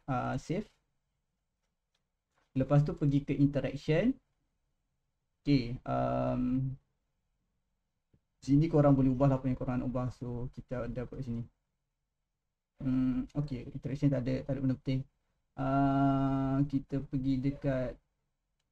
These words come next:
appearance, eh.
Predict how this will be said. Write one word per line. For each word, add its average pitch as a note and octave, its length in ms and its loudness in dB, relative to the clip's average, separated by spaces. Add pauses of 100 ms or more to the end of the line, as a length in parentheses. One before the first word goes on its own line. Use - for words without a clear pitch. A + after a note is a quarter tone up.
(2500)
appearance, D3 720 0
eh. - 140 -10